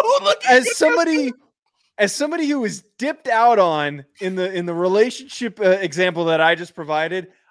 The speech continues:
Speaker 2: I root for nothing more than the downfall of, uh,
Speaker 1: Yeah.
Speaker 2: of that particular ex.
Speaker 1: I understand,
Speaker 2: It would,
Speaker 1: but that idiot
Speaker 2: their
Speaker 1: ain't making
Speaker 2: downfall would
Speaker 1: a hundred K.
Speaker 2: make me no-, more than
Speaker 1: <laughs>
Speaker 2: nothing. Uh, it would make me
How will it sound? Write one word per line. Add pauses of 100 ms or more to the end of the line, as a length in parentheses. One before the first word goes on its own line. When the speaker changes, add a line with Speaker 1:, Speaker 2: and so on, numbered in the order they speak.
(180)
Speaker 2:
I
root
for
nothing
more
than
the
downfall
of,
uh,
Speaker 1:
Yeah.
Speaker 2:
of
that
particular
ex.
Speaker 1:
I
understand,
Speaker 2:
It
would,
Speaker 1:
but
that
idiot
Speaker 2:
their
Speaker 1:
ain't
making
Speaker 2:
downfall
would
Speaker 1:
a
hundred
K.
Speaker 2:
make
me
no-,
more
than
Speaker 1:
<laughs>
Speaker 2:
nothing.
Uh,
it
would
make
me